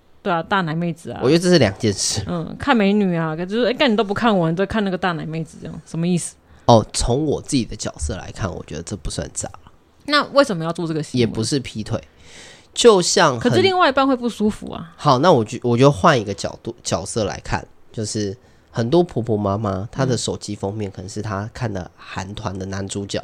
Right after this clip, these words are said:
Speaker 1: 嗯。
Speaker 2: 对吧？
Speaker 1: 嗯。
Speaker 2: 或者她追的韩团，但你会说她渣吗？她可能
Speaker 1: 那等一下，那如果今天男生用那个大奶妹子来敲枪的话呢？当性幻想对象呢？
Speaker 2: 那你们何尝不知道女生可能也会用她自己想象的
Speaker 1: 哦。
Speaker 2: 韩团去，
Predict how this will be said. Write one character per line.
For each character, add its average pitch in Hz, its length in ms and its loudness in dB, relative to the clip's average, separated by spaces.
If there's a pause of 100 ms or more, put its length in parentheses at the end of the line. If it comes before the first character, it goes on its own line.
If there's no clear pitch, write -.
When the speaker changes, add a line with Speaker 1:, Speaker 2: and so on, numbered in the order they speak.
Speaker 1:
嗯。 - 60 -20 (420)
Speaker 2:
对 113 100 0
吧？ - 180 -4 (220)
Speaker 1:
嗯。 160 260 -8 (120)
Speaker 2:
或 127 160 0
者 123 60 -2
她 123 100 0
追 120 180 -2
的 110 80 0
韩 85 260 -8
团， - 200 -10 (460)
但 196 160 2
你 117 100 2
会 139 140 2
说 127 180 2
她 110 240 -2
渣 92 300 -4
吗？ 92 220 -8
她 180 140 4
可 185 120 8
能 - 20 8
Speaker 1:
那 - 0 -
等 - 80 8
一 - 20 -
下， 302 120 6
那 339 100 6
如 294 120 4
果 254 140 4
今 208 100 0
天 240 140 2
男 185 180 2
生 208 120 4
用 214 200 2
那 190 100 2
个 151 180 -4
大 233 200 4
奶 165 140 -2
妹 196 160 4
子 165 160 -2
来 151 280 -2 (200)
敲 202 200 4
枪 196 220 2
的 175 80 2
话 170 200 2
呢？ 160 180 -6 (600)
当 240 160 4
性 254 220 6
幻 220 160 8
想 151 180 4
对 175 140 4
象 175 140 4
呢？ - 20 6
Speaker 2:
那 160 60 4
你 127 80 2
们 110 100 -2
何 113 300 -2
尝 104 280 -2
不 120 120 -8
知 107 240 -10
道 98 240 -6
女 92 200 -14
生 98 300 -12
可 - 400 -12
能 92 160 -12
也 90 80 -10
会 107 160 -4
用 104 240 -2
她 113 220 -4
自 127 120 -6
己 120 140 -2
想 104 300 -2
象 127 200 -2
的 107 80 -2
Speaker 1:
哦。 175 720 2
Speaker 2:
韩 143 280 4
团 147 200 6
去， 165 160 2